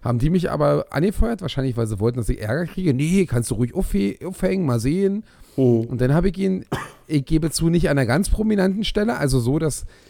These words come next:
Speaker 1: das ein bisschen dauert, ne, dass man ihn vielleicht sieht, aufgehangen, aber er hängt mitten im Büro. Und, äh, ich bin gespannt. Wir, wir haben auf zwei, äh, Damen in dem Falle, aber das ist, glaub ich, egal. Das Geschlecht spielt da keine Rolle,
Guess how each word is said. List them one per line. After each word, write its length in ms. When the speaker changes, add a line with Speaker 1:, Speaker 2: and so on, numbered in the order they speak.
Speaker 1:
das 160
ein 140
bisschen 420
dauert, 420
ne, 100
dass 140
man 140
ihn 160
vielleicht 320
sieht, 420
aufgehangen, 520
aber 260
er 100
hängt 220
mitten 200
im 100
Büro. 320
Und, 280
äh, 140
ich 80
bin 100
gespannt. 420
Wir, 220
wir 100
haben 300
auf 160
zwei, 440
äh, 420
Damen 520
in 120
dem 180
Falle, 260
aber 140
das 160
ist, 120
glaub 140
ich, 140
egal. 240
Das 100
Geschlecht 300
spielt 160
da 60
keine 200
Rolle, 260